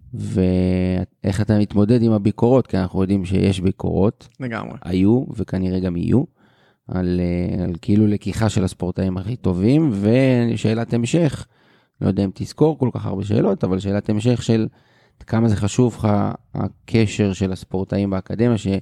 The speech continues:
Speaker 1: שהקשר עם הקבוצות בית, אה, יימשך ויהיה הדוק.
Speaker 2: אז אני אתחיל דווקא מה-, מהשאלה השנייה, כי גם ככה עם זה רציתי להתחיל. אה,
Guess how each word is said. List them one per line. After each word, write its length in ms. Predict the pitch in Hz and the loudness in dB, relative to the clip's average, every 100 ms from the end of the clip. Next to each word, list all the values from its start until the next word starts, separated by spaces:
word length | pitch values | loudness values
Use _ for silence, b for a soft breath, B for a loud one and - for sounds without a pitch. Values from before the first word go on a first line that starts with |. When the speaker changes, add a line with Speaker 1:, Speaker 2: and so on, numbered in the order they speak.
| b b b | b b b
Speaker 1:
שהקשר 500 | - 95 117 107 110 | -2 0 2 2 2
עם 80 | 101 | 0
הקבוצות 500 | 98 98 - 98 98 | 0 -2 0 0 2
בית, 380 | 101 98 - - | 2 2 0 0
אה, 60 | 92 90 87 | 2 2 2
יימשך 560 | 92 90 92 - 82 85 | 0 0 -2 -2 -2 0
ויהיה 260 | 87 92 90 | 0 2 2
הדוק. 340 | 80 80 - - | 0 -4 -8 -4
Speaker 2:
אז 120 | 131 | 0
אני 80 | 139 | 0
אתחיל 240 | - 160 | 0 0
דווקא 240 | 143 - | 0 0
מה-, 360 | 156 131 120 117 113 | 0 2 0 -2 -2
מהשאלה 440 | 131 123 117 131 127 | 0 0 2 0 0
השנייה, 320 | - 127 127 | 0 0 0
כי 480 | 123 120 117 120 - - - - | 0 0 0 -2 -6 -14 -18 -8
גם 140 | - | -4
ככה 220 | 120 131 131 | 0 0 0
עם 80 | |
זה 100 | 123 | 0
רציתי 360 | 127 127 131 131 | -2 -4 -4 -2
להתחיל. 460 | 120 - 147 160 175 - b b _ | -4 -2 0 0 -2 -8 b b _
אה, 440 | 131 127 127 127 | -4 0 0 0